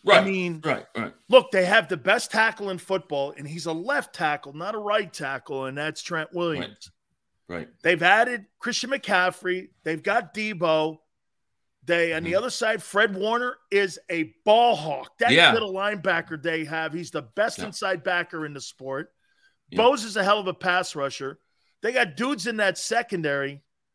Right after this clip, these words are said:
Speaker 2: Uh, it's a good, and their coach, Kyle Shanahan, has more playoff experience than Nick Sirianni.
Speaker 1: Well,
Speaker 2: The
Speaker 1: and
Speaker 2: question
Speaker 1: that's
Speaker 2: again, though, is, and I, hey, by the way,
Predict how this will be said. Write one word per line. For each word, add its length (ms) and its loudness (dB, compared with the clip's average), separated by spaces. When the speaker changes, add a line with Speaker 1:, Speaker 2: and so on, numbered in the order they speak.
Speaker 2:
Uh, 160 2
it's 160 2
a 80 0
good, 300 2
and 220 2
their 140 0
coach, 420 -2
Kyle 240 -2
Shanahan, 640 -6
has 240 -8
more 240 -4
playoff 460 -4
experience 720 -10
than 180 -14
Nick 160 -10
Sirianni. 720 -8
Speaker 1:
Well, 160 6
Speaker 2:
The 60 6
Speaker 1:
and 160 10
Speaker 2:
question 260 4
Speaker 1:
that's 140 -4
Speaker 2:
again, 260 2
though, 260 2
is, 280 -8
and 80 4
I, 200 4
hey, 180 0
by 180 -4
the 80 -6
way, 260 -2